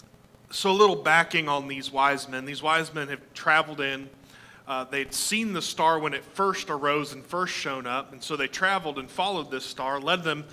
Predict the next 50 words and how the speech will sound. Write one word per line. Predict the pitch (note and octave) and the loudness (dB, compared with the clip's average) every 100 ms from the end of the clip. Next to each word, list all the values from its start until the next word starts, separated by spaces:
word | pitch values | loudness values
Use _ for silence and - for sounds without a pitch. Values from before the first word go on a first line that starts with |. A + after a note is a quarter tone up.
| - - - | -18 -20 -10
uh, | D3 C#3 | -6 -4
to | F3+ | -4
the | D#3 | -6
city, | C#3+ - C#3 D#3 | -6 -4 -4 -4
and | D3+ | -4
they | C3+ | -4
went | C3+ F#3 F#3+ | 0 0 -2
to | D3+ | -8
Herod, | - F#3 C#3+ C#3+ E3+ - - - - | -2 0 0 -4 -8 -18 -20 -20 0
and | D3 D3 C#3+ C#3+ | 0 0 -4 -8
which | D#3 D3+ | -6 -6
is | D#3 C3 | -8 -2
where | D#3 | -2
we're | C#3+ D3 | 0 2
at | D#3 D3+ | 4 2
here | - E3 E3 | 0 0 0
in | C#3+ | -2
Matthew | C#3 D3+ D3 C3+ | -2 -2 -2 -10
two. | - - F3 D3 D3+ - - - - - | -10 -4 -2 -4 -8 -18 -20 -20 -18 0
And | E3+ D#3+ | 0 2
they're | D3 | -2
talking | C#3+ A3 A3+ G#3+ | 0 4 4 2
to | E3 | -2
Herod | E3 E3+ | 0 0
and | D#3 | -2
say, | - D#3+ | -4 0
"Hey, | G3+ | 0
where, | C#3+ E3+ G3 | 2 4 4
where | D3+ F#3 G3+ | 6 6 6
is | - | 4
this | F3 - - | -2 -4 -6
child | - F3 E3 D#3+ | 2 6 6 4
who | E3+ | 0
has | D3 | -4
been | - D3 C#3 | -4 -6 -4
born | C3+ D3 E3 | -4 -4 -6
here | D3+ C#3 | -6 -6
in | C#3 | -2
Bethlehem? | C3+ C3 C3+ C3+ D3+ C#3+ | -2 -2 -6 -6 -4 -4
I, | B2+ | -6
we, | B2+ C#3+ - C#3 | -8 -10 -10 -10
we | |
wanna | C3+ D3 C#3+ | -6 -6 -4
go | C#3 | -4
worship | C3+ E3 - D3+ - | -2 -2 -2 -8 -6
him. | C3+ | -6
We | C#3 | -6
wanna | D#3 D3 | -6 -6
see | C3 - E3+ | -8 -8 -8
him." | C#3 | -8